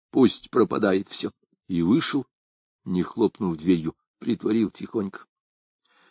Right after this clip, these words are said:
Печальный и обречённый, но не верилось, чтобы это силище когда-нибудь не проснулось. Пусть появится хоть просвет надежды в этом десять лет грустящем сердце, и кто знает, что он сделает.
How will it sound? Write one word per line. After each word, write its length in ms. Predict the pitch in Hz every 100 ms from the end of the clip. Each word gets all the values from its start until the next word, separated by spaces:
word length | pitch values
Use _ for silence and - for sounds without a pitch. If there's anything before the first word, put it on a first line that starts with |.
| _
Печальный 640 | - 131 - 226 214 196
и 40 | 175
обречённый, 760 | 147 131 - 143 113 101 80 _ _ _ _ _ _ -
но 260 | 95 107
не 260 | 107 110 107
верилось, 480 | 117 185 185 175 -
чтобы 220 | - 160
это 100 | 165
силище 680 | - - 147 143 - -
когда-нибудь 460 | 143 120 127 127 127 -
не 100 | 117
проснулось. 720 | - - - 120 113 - - _ _ _ _ _ - -
Пусть 340 | 135 139 -
появится 540 | - 131 151 147 127 -
хоть 200 | 147 -
просвет 640 | 123 139 - - 151 208 -
надежды 640 | 156 147 127 151 107 87 90
в 20 |
этом 260 | 92 78 71
десять 520 | 80 180 - - -
лет 140 | 151 120
грустящем 720 | 123 127 - 123 - - 110
сердце, 480 | - 127 - - - - -
и 120 | 85
кто 300 | - 143 147
знает, 400 | 110 123 117 117
что 300 | - - 104
он 120 | 90
сделает. 440 | 82 90 80 82